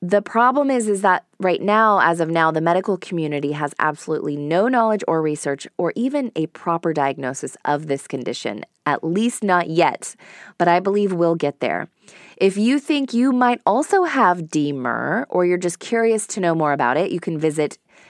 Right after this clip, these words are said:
D dash M E R dot org to learn more. I suspect that the, my D mer could be related to past trauma or possibly a loss of connection with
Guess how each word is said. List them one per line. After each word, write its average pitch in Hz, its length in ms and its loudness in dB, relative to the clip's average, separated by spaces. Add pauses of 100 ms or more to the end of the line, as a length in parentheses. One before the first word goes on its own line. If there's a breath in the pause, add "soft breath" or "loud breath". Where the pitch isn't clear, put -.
(140)
D 226 380 0 (100)
dash 190 440 2 (120)
M 190 240 0
E 233 200 -2
R 147 420 2 (400 soft breath)
dot 175 320 2
org 131 500 -2 (180)
to - 120 -6
learn 131 280 -4
more. 143 380 -8 (1000 loud breath)
I 294 340 2
suspect - 960 -2 (160)
that 147 560 0 (180)
the, 156 300 -4
my 156 300 0
D 160 240 -2
mer 135 440 -6 (480 loud breath)
could 226 360 0
be 208 180 2
related 156 580 0
to 180 220 -4
past 151 560 -4
trauma 139 640 -2 (380 loud breath)
or 254 560 4 (140)
possibly 165 840 0
a 185 60 0
loss 180 400 2
of 254 100 -8
connection 175 520 -2
with 151 220 -4